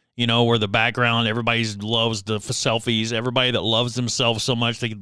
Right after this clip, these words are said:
taking selfies all the time, and they, and they always gotta have that bokeh effect in the back.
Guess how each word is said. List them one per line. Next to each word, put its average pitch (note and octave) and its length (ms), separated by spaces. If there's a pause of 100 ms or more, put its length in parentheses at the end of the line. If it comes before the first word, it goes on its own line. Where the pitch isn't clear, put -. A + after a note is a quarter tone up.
(120)
taking A#2+ 260
selfies A#2 440
all A#2+ 160
the A#2+ 40
time, B2 440 (500)
and A2 140
they, A2 240
and A2+ 120
they A#2 120
always A#2+ 320
gotta A2+ 160
have A2+ 200
that G#2 280
bokeh A#2 440
effect A#2 380
in A#2+ 80
the A#2 80
back. A#2 360